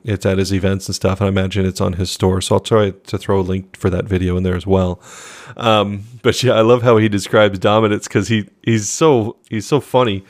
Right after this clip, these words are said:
And, uh, he kinda talks about, you know, dominant work, walking in the room, immediately looking for who's the leader.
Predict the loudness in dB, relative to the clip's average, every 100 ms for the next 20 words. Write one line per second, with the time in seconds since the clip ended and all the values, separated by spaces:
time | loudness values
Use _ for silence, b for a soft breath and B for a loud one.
0 | B B B B -2 0 4 4 2 0
1 | 0 2 2 0 2 0 2 0 2 2
2 | 2 2 2 2 4 2 2 -2 0 2
3 | 2 2 0 0 2 2 0 0 2 0
4 | -2 -2 0 0 -2 -4 -6 -10